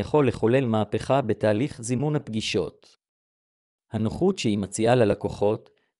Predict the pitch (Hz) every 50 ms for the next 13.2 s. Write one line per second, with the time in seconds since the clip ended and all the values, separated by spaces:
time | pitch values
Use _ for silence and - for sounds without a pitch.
0 | _ - 135 143 - 165 143 135 127 120 107 110 92 101 - - 156 151 - 117
1 | - - 151 160 147 117 104 104 101 98 117 - - 110 104 104 92 95 92 -
2 | - _ _ _ _ _ _ _ _ _ - 104 104 101 113 143 165 165 147 127
3 | 110 107 - - 104 107 123 123 131 117 98 110 101 - 107 101 104 98 104 95
4 | 107 107 - _ _ _ _ _ _ _ - - 107 110 135 151 147 135 120 107
5 | - - 107 107 117 123 120 110 107 104 101 135 131 120 120 127 127 - _ _
6 | _ _ _ _ - 107 101 - 151 160 147 - - 120 113 - 117 110 120 143
7 | 160 160 - - 113 117 113 107 110 110 - 147 147 139 131 - - - - 139
8 | 135 123 113 107 - 117 - - 123 110 101 95 98 - - _ _ _ _ _
9 | _ - 107 - - - 160 156 151 - - 107 104 - 151 151 151 - 151 147
10 | 139 - - 113 107 107 - - 156 156 156 - 127 117 - - 131 131 127 117
11 | 127 143 143 120 123 120 - - 143 143 143 143 131 113 - - 120 113 - 160
12 | 160 151 131 127 120 117 113 107 107 110 117 110 131 139 135 - - 117 95 90
13 | 85 71 - -